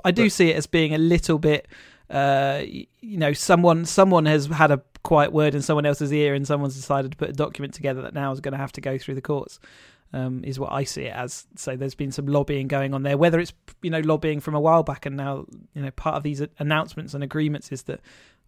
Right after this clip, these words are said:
Speaker 1: Microsoft and Google are gonna stop, you know, putting themselves through treacle. Um, but, but yeah, so like I say, um,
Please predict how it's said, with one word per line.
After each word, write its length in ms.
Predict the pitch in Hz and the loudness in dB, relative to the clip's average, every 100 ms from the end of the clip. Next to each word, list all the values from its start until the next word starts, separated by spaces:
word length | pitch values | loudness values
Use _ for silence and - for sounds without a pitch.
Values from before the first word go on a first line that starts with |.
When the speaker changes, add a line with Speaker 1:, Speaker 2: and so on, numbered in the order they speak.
| _ 240 | _ -8
Speaker 1:
Microsoft 440 | 214 165 151 - | -6 -4 -8 -8
and 100 | 139 | -4
Google 240 | 151 139 | -4 -2
are 60 | 139 | -6
gonna 120 | 139 | -6
stop, 460 | 127 - 160 - - - _ _ _ _ 247 233 233 | -10 -4 -4 -4 -12 -20 _ _ _ _ -20 -18 -12
you 100 | 151 | -8
know, 200 | 127 135 _ _ _ _ | -8 -10 _ _ _ _
putting 140 | - 170 | -4 -2
themselves 300 | 139 156 143 | -2 -4 -2
through 140 | 147 | -6
treacle. 480 | - 165 160 131 123 _ _ _ _ _ | -2 -2 -2 -10 -14 _ _ _ _ _
Um, 460 | 175 190 208 214 233 _ _ - _ _ _ _ | -2 0 2 -2 -8 _ _ -20 _ _ _ _
but, 280 | 226 196 233 | -10 -8 -2
but 100 | 226 | 0
yeah, 160 | 240 226 | 4 2
so 360 | - 214 208 202 - - _ _ _ _ _ _ _ 285 | 4 2 2 -2 -20 -20 _ _ _ _ _ _ _ -8
like 220 | 233 214 | -4 -2
I 40 | |
say, 200 | - 208 | 0 0
um, 180 | 202 208 | 2 -2